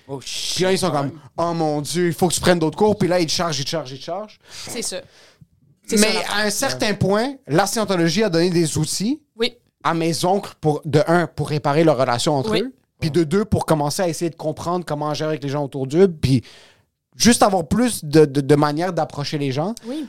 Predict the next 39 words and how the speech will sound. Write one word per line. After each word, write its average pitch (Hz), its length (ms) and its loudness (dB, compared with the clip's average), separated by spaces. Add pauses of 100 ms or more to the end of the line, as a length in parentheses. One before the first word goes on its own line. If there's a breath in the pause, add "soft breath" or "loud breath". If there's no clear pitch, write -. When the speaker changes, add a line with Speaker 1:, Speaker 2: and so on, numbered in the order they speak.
(120)
Speaker 2:
Mais 160 160 4
c'est 180 160 4
juste 180 300 4
que 160 100 -2
ça, 233 200 -2
c'est 208 180 -2
la 143 120 0
base. 139 440 -4 (320)
Après, 180 540 -4 (560)
la 151 100 0
religion, 180 320 0
c'est 196 140 -4
cool. 214 320 0 (680)
Speaker 3:
Ouais. 202 160 -2
Speaker 2:
Mais 151 80 4
l'église, 156 640 6
c'est - 160 -2
autre 156 220 -4
chose. 160 260 -4
Speaker 1:
C'est 143 80 -18
autre 139 160 -14
Speaker 3:
Ouais. 202 60 -6
Speaker 1:
chose, 143 100 -10
hein, 139 240 -12
mais 120 140 -20 (100)
dès 151 100 -16
que 139 60 -16
c'est - 100 -18
contrôlé 127 380 -18
par 120 160 -18
là. 117 80 -16
Speaker 2:
Dès - 80 2
que - 60 -4
c'est 254 80 -4
contrôlé, 208 380 0
dès 226 100 -2
qu'il 220 80 -2
y 175 260 -2
a, 175 40 0